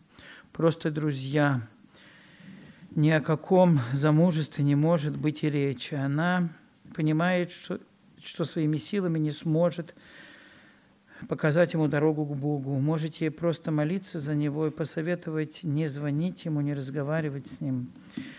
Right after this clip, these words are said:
Ведь сердце касается Бога, а не человек.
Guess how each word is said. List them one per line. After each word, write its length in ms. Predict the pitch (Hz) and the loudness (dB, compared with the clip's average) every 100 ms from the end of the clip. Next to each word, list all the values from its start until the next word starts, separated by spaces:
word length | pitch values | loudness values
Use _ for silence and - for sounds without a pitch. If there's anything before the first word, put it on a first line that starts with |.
| - - - | -20 -20 -8
Ведь 200 | 147 147 | -6 -4
сердце 400 | - 185 - 170 | -4 -4 -4 -10
касается 580 | 165 147 175 156 - 147 | -8 -6 -4 -4 -6 -6
Бога, 280 | 139 151 - | -2 -2 -2
а 60 | 143 | -4
не 140 | 135 | -4
человек. 800 | - 156 147 127 135 - - | -6 -10 -8 -8 -10 -12 -16